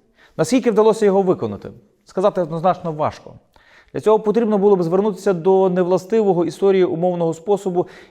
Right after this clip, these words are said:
і дати відповідь на питання: а що було б, якби не було повстанського руху. Ще більше українців вивезли б на примусові роботи до Німеччини? Ще більшого розмаху осягнули б руйнування селя-, селянських господарств? Репресії у повоєнній Західній Україні набули б масштабу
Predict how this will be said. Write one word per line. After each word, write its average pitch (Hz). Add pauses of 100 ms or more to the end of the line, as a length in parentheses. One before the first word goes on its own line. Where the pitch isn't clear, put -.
і 143
дати 180
відповідь 170
на 165
питання: 170
а 143
що -
було 175
б, 196 (320)
якби 127
не 185
було 175
повстанського 98
руху. - (220)
Ще -
більше 220
українців 214
вивезли 202
б 202
на 190
примусові 196
роботи 196
до 185
Німеччини? 190 (380)
Ще 175
більшого 196
розмаху 190
осягнули 185
б 175
руйнування 185
селя-, 185
селянських 180
господарств? 175 (420)
Репресії 175
у 156
повоєнній 165
Західній 160
Україні 165
набули 156
б 139
масштабу 147